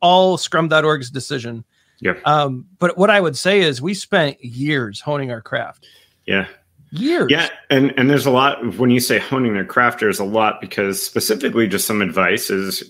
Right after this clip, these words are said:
Speaker 2: stay in the trenches, right?
Speaker 1: Yeah.
Speaker 2: Think about the stances of a Scrum Master.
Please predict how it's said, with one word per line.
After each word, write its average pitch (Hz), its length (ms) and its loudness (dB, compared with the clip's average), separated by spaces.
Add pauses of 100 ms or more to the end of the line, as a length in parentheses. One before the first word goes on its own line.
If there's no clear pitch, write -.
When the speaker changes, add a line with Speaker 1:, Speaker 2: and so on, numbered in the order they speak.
Speaker 2:
stay - 260 0
in 98 100 -4
the 92 40 -6
trenches, - 640 -12
right? 104 160 -2
Speaker 1:
Yeah. 214 160 2 (420)
Speaker 2:
Think 180 180 4
about 165 220 0
the 120 80 0
stances 123 640 -2
of 107 400 0
a 104 200 4
Scrum 117 320 -2
Master. 101 520 -8